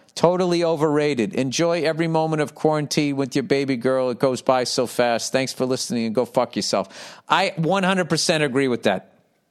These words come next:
One hundred percent. Back in my boozing days, I'd come to bed hammered and I would snore and my wife would go in the guest room. And I never had a problem with it. And, uh, you know, my wife isn't a snorer,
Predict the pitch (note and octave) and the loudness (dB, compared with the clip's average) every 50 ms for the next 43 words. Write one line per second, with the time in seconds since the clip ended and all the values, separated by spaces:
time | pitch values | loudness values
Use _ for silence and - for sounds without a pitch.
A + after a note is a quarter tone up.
0 | _ _ _ _ _ _ _ _ _ _ _ _ _ _ _ _ _ _ _ _ | _ _ _ _ _ _ _ _ _ _ _ _ _ _ _ _ _ _ _ _
1 | _ - C3+ D3+ D3+ D3+ D3+ C3+ - C3+ - - - A#2 G#2 F#2+ - D3+ D3+ E3 | _ 0 2 2 2 2 0 0 -2 -2 -2 0 -2 -2 -2 -2 0 0 2 2
2 | E3+ - F3+ D#3+ D#3+ D3+ D3 A#2+ - - C3 C#3+ D3+ E3 E3 D3+ - E3+ F3 D#3 | 0 0 0 0 0 0 0 -2 0 0 0 0 2 0 -2 -2 -2 -2 0 0
3 | F3 F3 F3 F3+ F3+ - - - - - - - _ _ _ _ _ _ _ _ | 0 0 0 -2 -4 -4 -8 -12 -18 -20 -20 -20 _ _ _ _ _ _ _ _
4 | _ _ _ _ _ _ C#3+ C#3 D3 C#3+ - E3+ D#3 D3+ D3+ B2 A2+ C#3+ C#3+ C#3 | _ _ _ _ _ _ 0 0 0 2 0 0 0 0 0 0 2 0 0 0
5 | B2 - - C#3+ C#3 D3 D3 D3+ D#3+ D#3+ D3+ - - B2+ B2+ B2+ B2+ B2 C3 C3+ | -4 -4 0 0 2 2 2 2 0 0 -4 -6 -2 0 0 2 2 2 2 2
6 | C3 C3+ B2 - - - - C#3+ C#3+ C#3 C#3+ D3 - - B2+ B2+ B2+ B2 B2 B2 | 0 0 -2 -2 -4 -2 0 0 0 2 2 0 0 0 0 0 2 0 2 2
7 | C3 B2+ C3 - - C3 B2 A2+ C3+ B2+ B2 B2 B2 A#2 A2 F#2+ B2+ A#2+ A2 - | 2 0 0 0 -2 -2 2 2 2 2 2 0 0 -2 0 2 0 0 0 -2
8 | - A#2+ G#2+ F#2+ F#2 - _ _ _ _ _ _ _ _ _ _ _ - G#2 G#2 | -2 -2 -2 -2 -2 -6 _ _ _ _ _ _ _ _ _ _ _ -4 -2 -2
9 | G#2+ G#2+ G2+ A#2+ B2+ C3 C3 C3+ B2+ C3 B2+ C#3 C3 B2 A#2+ - - C3+ C3 B2+ | -2 0 0 0 0 2 0 0 0 0 0 2 0 0 -2 0 0 2 2 2
10 | B2+ B2+ B2+ B2+ - - C3 C3 A#2+ - _ _ F#2 G#2 G#2+ G#2+ G#2 G#2 G2 F#2 | 0 0 -2 -4 0 0 -2 -2 -2 -6 _ _ -4 -2 -2 -2 -2 -4 -4 -2
11 | G#2+ A2 G#2+ G#2 G#2 G#2 G#2 G#2 G#2 G2+ - _ _ _ _ _ _ _ _ _ | -2 0 0 0 0 0 0 -2 -2 -4 -8 _ _ _ _ _ _ _ _ _
12 | _ _ _ _ _ _ _ _ _ _ _ - - - _ _ _ _ _ _ | _ _ _ _ _ _ _ _ _ _ _ -20 -20 -20 _ _ _ _ _ _
13 | _ _ _ _ _ _ _ _ - G#2+ G#2 G#2 G#2 G2+ E2+ G#2+ A#2+ A#2+ A#2+ B2 | _ _ _ _ _ _ _ _ -6 -4 -4 -2 -4 -2 -2 0 0 0 0 0
14 | C3 B2+ A#2+ - C3+ A#2 - A#2 G#2+ G#2+ G2+ - - - A2 G#2 G#2 G#2 G#2 G2+ | -2 -2 0 -2 -4 -2 -2 -2 -4 -4 -4 -6 -4 -2 -2 0 0 0 -2 -2